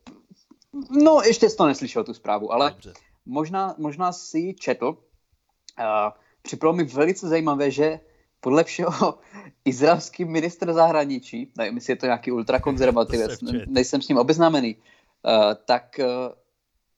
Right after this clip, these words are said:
Speaker 1: řekl, že ten koronavirus je trest, boží trest za homosexualitu. No ale bohužel pro něj už je taky pozitivní. Takže jako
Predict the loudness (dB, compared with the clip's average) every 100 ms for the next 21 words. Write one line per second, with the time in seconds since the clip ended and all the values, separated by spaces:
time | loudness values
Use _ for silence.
0 | _ _ -8 -6 -4 -4 -4 -6 -2 0
1 | 0 0 -2 -2 -4 -8 _ 0 0 -2
2 | -16 -20 -8 2 4 4 4 4 2 0
3 | -2 2 2 2 -2 -4 -2 0 0 0
4 | -4 -6 _ _ _ _ _ -4 0 2
5 | 2 -2 -6 -6 -4 -4 -4 -4 -2 0
6 | -2 -4 -6 -4 -2 -2 -2 -4 -4 -4
7 | -4 -4 -6 -10 -14 -20 -20 -20 -20 -20
8 | _ -6 -4 0 2 2 0 _ _ _
9 | _ _ _ -20 -20 _ _ -20 _ -2
10 | 0 4 2 0